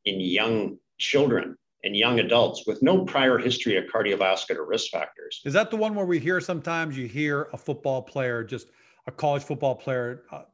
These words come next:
Speaker 2: knock on wood, but happen, you know, drops dead on a field during practice, or, uh, some oth-, some athlete,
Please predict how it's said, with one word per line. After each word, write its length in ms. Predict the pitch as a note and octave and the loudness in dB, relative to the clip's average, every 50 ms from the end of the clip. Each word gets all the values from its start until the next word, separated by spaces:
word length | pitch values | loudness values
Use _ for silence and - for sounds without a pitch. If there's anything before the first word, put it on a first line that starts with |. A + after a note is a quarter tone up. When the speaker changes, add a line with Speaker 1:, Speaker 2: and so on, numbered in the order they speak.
| _ - | _ -8
Speaker 2:
knock 340 | E3 C#3 C3+ C3+ C3+ C3+ | -4 -2 -2 -2 0 0
on 100 | C#3+ B2+ A#2+ | -2 0 0
wood, 160 | C#3 C#3 A#2+ | 0 0 0
but 120 | B2 A#2 | -2 -4
happen, 200 | B2 C3 B2+ B2+ B2+ | -4 -4 -4 -6 -8
you 40 | B2 | -10
know, 60 | A2+ | -10
drops 380 | G#2+ G2+ C3+ B2+ C3 B2+ - | -8 -4 -2 -2 -2 -4 -6
dead 260 | C#3 A#2+ C#3 C3+ C3 C3 | -8 -4 -4 -4 -2 -4
on 140 | A#2+ A#2+ | -6 -8
a 40 | A#2+ | -10
field 400 | - - - D#3+ D3 C#3 C3 A#2+ | -12 -8 -6 -6 -4 -4 -6 -6
during 240 | A2 A#2 B2 B2 A2+ | -8 -10 -10 -10 -12
practice, 640 | - - - C3+ B2+ B2 - - C3+ A#2+ G#2 - - | -12 -8 -6 -4 -4 -4 -6 -8 -12 -12 -12 -10 -10
or, 200 | B2 A#2 A2 - - - - _ _ _ - | -8 -8 -10 -12 -16 -20 -20 _ _ _ -6
uh, 280 | C3+ B2 A#2 A#2+ C3+ C3+ | -4 -4 -4 -4 -6 -8
some 260 | - - D3 C3+ C3+ | -4 -4 -2 0 0
oth-, 220 | C3+ C#3 C#3 - | -2 -2 -4 -6
some 200 | - D3+ C#3 C3 | -6 -6 -4 -4
athlete, 460 | C3 C3 C3+ - - B2 B2 B2+ - | -4 -4 -6 -6 -8 -10 -10 -10 -12